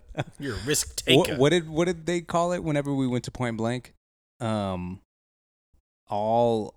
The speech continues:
Speaker 2: uh, uh, under
Speaker 1: Over.
Speaker 2: <laughs>
Speaker 1: What? <laughs>
Speaker 2: Uh, they were trying to say undercase, but sh-
Speaker 1: Under-
Speaker 2: she said, "Yeah, and it's all underscore."
Speaker 1: Oh,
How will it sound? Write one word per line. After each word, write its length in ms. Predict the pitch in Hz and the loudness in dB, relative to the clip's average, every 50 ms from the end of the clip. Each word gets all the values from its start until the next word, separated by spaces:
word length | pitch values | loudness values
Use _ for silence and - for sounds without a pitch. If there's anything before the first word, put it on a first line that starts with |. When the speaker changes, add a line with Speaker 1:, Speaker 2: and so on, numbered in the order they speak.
| _ - - - | _ -20 -16 -16
Speaker 2:
uh, 80 | - - _ _ _ _ _ _ - | -16 -16 _ _ _ _ _ _ -8
uh, 400 | 123 113 107 101 98 90 87 85 - - - _ _ _ - | -4 -2 -2 -2 -2 -4 -6 -8 -10 -14 -20 _ _ _ -10
under 600 | 120 117 123 127 135 135 131 127 123 123 123 - - - _ _ _ _ _ _ _ _ _ _ _ _ _ _ _ _ _ _ _ _ _ _ _ _ _ _ _ - _ _ _ _ - - | -6 -4 0 0 2 2 2 0 -2 -4 -6 -8 -12 -18 _ _ _ _ _ _ _ _ _ _ _ _ _ _ _ _ _ _ _ _ _ _ _ _ _ _ _ -20 _ _ _ _ -20 -14
Speaker 1:
Over. 360 | - 123 123 120 123 131 120 - - - - | -10 -10 -8 -8 -8 -8 -10 -12 -14 -20 -20
Speaker 2:
<laughs> 180 | - - - - | -20 -20 -18 -14
Speaker 1:
What? 160 | 117 131 - - _ - | -14 -14 -14 -16 _ -16
<laughs> 220 | - - - 139 - 170 - 185 - - - 180 - - 196 - - - - - - - - - - - - - - - - - - - - - - - - - - _ - - - _ _ _ _ - - - - 143 - _ _ - | -10 -8 -8 -8 -8 -8 -8 -6 -6 -4 -6 -6 -8 -8 -12 -12 -12 -20 -14 -10 -10 -10 -10 -12 -14 -20 -20 -20 -20 -20 -20 -20 -20 -20 -20 -20 -20 -20 -20 -20 -20 _ -20 -20 -20 _ _ _ _ -20 -20 -20 -20 -20 -20 _ _ -2
Speaker 2:
Uh, 220 | 139 123 123 117 - - | -2 0 0 -2 -6 -4
they 180 | 135 131 160 | 2 2 2
were 100 | 147 143 | 2 2
trying 220 | - - 151 165 175 | -2 0 -2 0 0
to 60 | 165 | 0
say 160 | - 143 117 | 0 0 0
undercase, 720 | 101 117 120 117 110 - - 104 95 92 90 - - - - _ _ - | 0 0 2 2 2 0 0 -4 -4 -4 -8 -10 -12 -12 -14 _ _ -4
but 320 | - 107 107 107 107 - - - - - - | 0 0 0 0 -2 -4 -10 -20 -20 -20 -14
sh- 100 | - 113 | -12 -10
Speaker 1:
Under- 160 | 151 135 104 - | -10 -10 -6 -4
Speaker 2:
she 200 | - - 135 113 | -2 0 0 0
said, 680 | - - - - - 131 139 135 127 120 113 117 - - - _ - | 0 0 -2 0 2 2 4 4 4 2 0 -2 -6 -20 -20 _ -2
"Yeah, 220 | 143 151 156 151 | 0 0 2 2
and 100 | 151 156 | 2 2
it's 120 | 156 151 - | 0 0 2
all 580 | 170 170 170 170 165 160 151 139 117 - - _ _ _ _ _ _ _ _ _ _ _ _ _ _ _ _ _ - - - - - | 2 4 4 4 4 2 2 2 0 -4 -8 _ _ _ _ _ _ _ _ _ _ _ _ _ _ _ _ _ -20 -20 -20 -14 -4
underscore." 560 | 135 131 147 165 170 - - - 202 196 196 196 | 0 0 2 2 2 0 2 0 2 2 2 4
Speaker 1:
Oh, 320 | 170 180 175 165 151 139 | 4 6 6 6 6 4